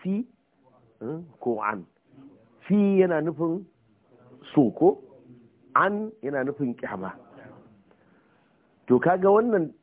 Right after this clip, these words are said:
ya sa shi ya zama daban da "Aqaimun Zaidun". Tunda shi akwai wata kalma ta uku da ɗaya daga cikin juz'an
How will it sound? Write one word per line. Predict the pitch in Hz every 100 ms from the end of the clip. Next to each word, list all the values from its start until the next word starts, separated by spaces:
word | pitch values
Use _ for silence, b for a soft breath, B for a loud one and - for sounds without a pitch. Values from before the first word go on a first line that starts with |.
| _ -
ya | 120 143 143
sa | 160
shi | 123
ya | 123 117
zama | 120
daban | 113 104 113 127 131
da | 95 -
"Aqaimun | - - 117 - 127 135 147 _ 80
Zaidun". | 98 95 90 _ _ _ _ _ _ _ b b b b -
Tunda | 120 127
shi | 110 - 151 190 -
akwai | 113 - 143 143 165 147
wata | 151 147 143
kalma | - 147 156 139 120 110
ta | 123
uku | - - 131
da | 107 95 - _ _ _ 170
ɗaya | 202 180
daga | 151 123
cikin | - 123 147 143
juz'an | 113 98 - 123 127 147